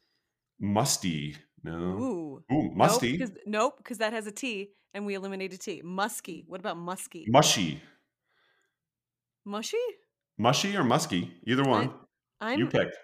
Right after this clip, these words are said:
Speaker 2: I'm gonna go with musky 'cause I like it better. <gasps> There's an M.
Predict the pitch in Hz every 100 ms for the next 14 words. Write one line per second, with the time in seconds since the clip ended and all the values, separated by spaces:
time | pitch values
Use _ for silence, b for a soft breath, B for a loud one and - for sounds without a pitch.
0 | - - 202 247 302 311 320 233 175 190
1 | - - - - - _ _ - 190 160
2 | - - - - - - 196 _ _ _
3 | _ _ _ _ _ _ _ _ _ _
4 | _ _ _ _ _ - 294 294 254 214
5 | 190 233 233 233 185 185 247 208 170 165